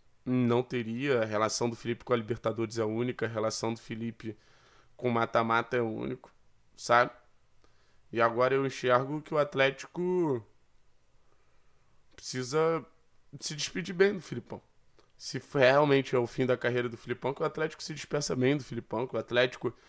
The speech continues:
encerre um, um, um período que eu acho que foi positivo. Eu acho que o período Atlético-Filipão foi positivo. O Atlético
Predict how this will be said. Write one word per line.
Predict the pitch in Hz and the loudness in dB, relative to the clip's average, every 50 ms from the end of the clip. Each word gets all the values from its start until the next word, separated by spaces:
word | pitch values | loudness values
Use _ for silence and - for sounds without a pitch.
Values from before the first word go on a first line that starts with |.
| - - - - - _ _ _ | -20 -20 -20 -20 -20 _ _ _
encerre | - 123 110 - - 131 131 135 143 139 135 | -4 -4 -2 2 4 6 6 6 6 4 2
um, | 131 127 123 - - | 2 0 -2 -4 -2
um, | - 143 131 - - - 143 | -2 -2 -2 -4 -4 -4 -4
um | 139 | -4
período | 123 - - 135 123 120 131 139 139 135 123 131 135 131 123 120 - _ _ _ - _ _ _ _ _ _ _ _ _ _ - | -2 -2 -2 0 0 2 0 0 -2 -4 -4 -4 -4 -4 -4 -6 -10 _ _ _ -20 _ _ _ _ _ _ _ _ _ _ -8
que | - | -4
eu | - | -4
acho | 359 - - | -4 -4 -4
que | - | -2
foi | - 381 - | 0 0 0
positivo. | - - 302 262 247 170 - 226 269 311 233 156 - - _ _ - - _ _ _ _ - | 2 2 2 2 0 -2 -4 -4 -4 -4 -6 -8 -14 -18 _ _ -20 -20 _ _ _ _ -2
Eu | 120 123 120 | 2 4 4
acho | 135 156 - | 4 4 2
que | - 170 | -4 -8
o | |
período | 143 - 151 143 135 123 123 147 160 151 139 | -2 2 4 4 4 4 4 2 4 4 4
Atlético-Filipão | 127 - - 131 139 139 - - - - 139 131 - - 135 147 | 4 4 4 4 4 2 0 -4 -10 -8 -8 -6 -4 -2 -2 -2
foi | - 160 | -4 -6
positivo. | - - 160 147 123 - - 151 160 143 127 117 | -4 -4 -4 -4 -6 -6 -6 -4 -4 -2 -2 -2
O | |
Atlético | 110 104 - 123 131 139 139 - - 147 135 120 | -4 -4 0 2 2 2 0 -2 -4 -2 -2 -4